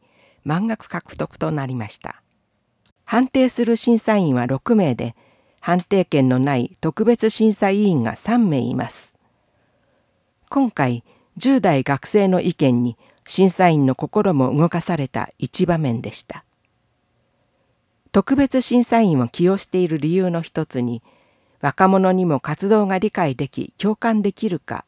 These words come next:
とあり、価値観の違いを知る機会にもなっています。まさに会場にいる全員が価値観の違いに気づいた審査会でした。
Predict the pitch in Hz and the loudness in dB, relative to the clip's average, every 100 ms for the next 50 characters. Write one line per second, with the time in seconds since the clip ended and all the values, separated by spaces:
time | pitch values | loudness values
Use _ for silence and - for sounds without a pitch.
0 | _ - 214 170 113 - _ _ _ _ | _ -4 -2 -4 -8 -16 _ _ _ _
1 | _ - 185 - 202 180 147 - 160 175 | _ -2 -2 0 2 4 2 0 -2 0
2 | 175 170 - 170 196 - - 208 190 127 | 0 -2 -4 -4 -4 -6 -2 0 2 2
3 | 123 135 - 120 123 117 - - - _ | 0 -2 -4 -4 -4 -6 -8 -14 -18 _
4 | _ _ _ _ _ _ _ _ - 208 | _ _ _ _ _ _ _ _ -4 -2
5 | - 170 127 - _ _ - 190 175 190 | 0 0 -2 -6 _ _ 2 4 6 4
6 | 185 180 175 165 165 180 226 214 180 170 | 4 2 0 0 2 4 4 2 0 -4
7 | - - - - 220 185 127 - 135 175 | -10 -12 -10 -4 0 0 -2 -4 -4 -2
8 | 185 180 - 156 190 202 - 95 - 147 | -2 -4 -4 -6 -2 -2 -4 -10 -4 -4
9 | 160 165 - 120 123 - - - - | -2 -4 -2 -4 -4 -10 -10 -12 -12